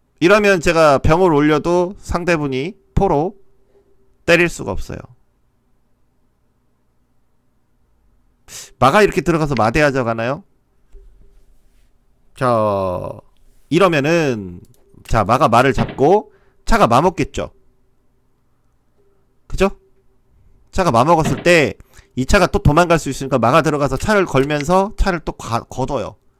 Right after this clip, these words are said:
가두는 거예요. 자, 그러면 다음 수에 요렇게 하는데 요렇게 올리면,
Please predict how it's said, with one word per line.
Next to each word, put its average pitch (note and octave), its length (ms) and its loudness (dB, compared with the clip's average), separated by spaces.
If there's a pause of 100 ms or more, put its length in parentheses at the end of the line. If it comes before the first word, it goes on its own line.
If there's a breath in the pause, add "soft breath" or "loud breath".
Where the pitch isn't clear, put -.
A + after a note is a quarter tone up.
(640)
가두는 B2+ 400 -6
거예요. G2+ 400 -8 (3000)
자, C3 320 -4
그러면 C4 360 2
다음 G#3+ 280 2
수에 A#2+ 680 0 (1000)
요렇게 G3+ 240 0
하는데 F#3 320 2
요렇게 G3 460 2 (180)
올리면, C3+ 680 0